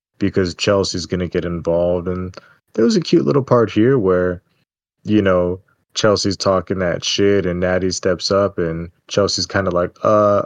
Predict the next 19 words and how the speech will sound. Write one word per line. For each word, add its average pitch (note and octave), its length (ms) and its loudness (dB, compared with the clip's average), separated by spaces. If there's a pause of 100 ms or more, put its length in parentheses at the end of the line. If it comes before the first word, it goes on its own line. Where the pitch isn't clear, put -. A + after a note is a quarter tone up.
uh," G2+ 580 0
until G2 320 0
Piper, F#2+ 600 0 (340)
you A2 140 4
know, F#2 300 4
steps F#2+ 500 -2
in F#2 180 -2
to F2 300 -2 (500)
help G2+ 220 0
her F#2 180 2
out, F#2+ 360 0 (800)
which G#2 180 -2
was, F2 200 -6
you F#2+ 100 -6
know, F2 120 -2
nice F2 300 -2
to E2 120 -6
see, F2 280 -2
but E2 240 -2